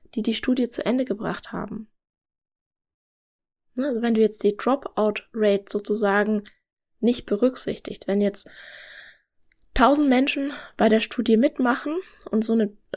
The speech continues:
eine typische Dropout Rate bei Ernährungs- und Diätstudien, die liegt so bei dreißig Prozent. Das ist sehr, sehr hoch. Im Vergleich zu anderen Studien ist es sehr, sehr hoch. Und dann nimmst du jetzt nur die siebenhundert Teilnehmenden,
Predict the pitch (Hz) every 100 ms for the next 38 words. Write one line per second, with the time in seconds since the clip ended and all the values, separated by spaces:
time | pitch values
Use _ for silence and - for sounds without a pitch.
0 | - 202 208 311 320 - 254 - 233 269
1 | - 214 208 185 170 160 - - 190 185
2 | - 202 202 269 247 - 196 - 220 -
3 | 214 208 208 - _ - 208 254 - 262
4 | 226 208 185 202 - - 202 - 196 214
5 | - - - 233 240 220 208 220 196 -
6 | - - _ - 220 208 202 226 - 226
7 | 233 - 226 202 202 - 220 - 208 208
8 | 202 - - - _ _ _ _ _ 220
9 | 226 254 285 277 - 247 240 254 254 254
10 | 262 - - _ - 220 220 - - -
11 | 311 311 285 247 240 - _ _ - -
12 | 240 254 226 214 214 220 277 349